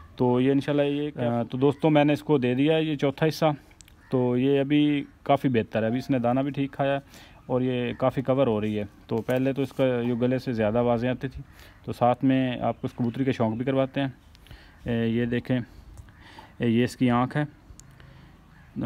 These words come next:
सफ़ेद आँखों में है, अ, और ये पट्टी वाली कबूतरी है फ्रेंड्स। तो आँख इसकी जो है वो हाई फ्लैर वाली है। तो ये इसमें वाइब्रेशन देखें परों में,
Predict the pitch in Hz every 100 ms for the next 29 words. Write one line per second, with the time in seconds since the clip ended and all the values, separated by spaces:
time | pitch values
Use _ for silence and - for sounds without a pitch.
0 | 117 117 113 131 123 123 120 123 143 139
1 | 139 147 - - - - - - - -
2 | - 127 120 117 117 - - 135 139 147
3 | 135 139 170 143 117 113 110 120 120 117
4 | 120 123 123 135 - - - - - -
5 | 113 110 110 - - - - - - 123
6 | 131 135 127 139 127 127 120 110 110 131
7 | 131 135 - - - - 135 127 131 131
8 | 127 - - - - 120 117 123 - 123
9 | 120 113 117 - 135 135 131 127 131 127
10 | 127 120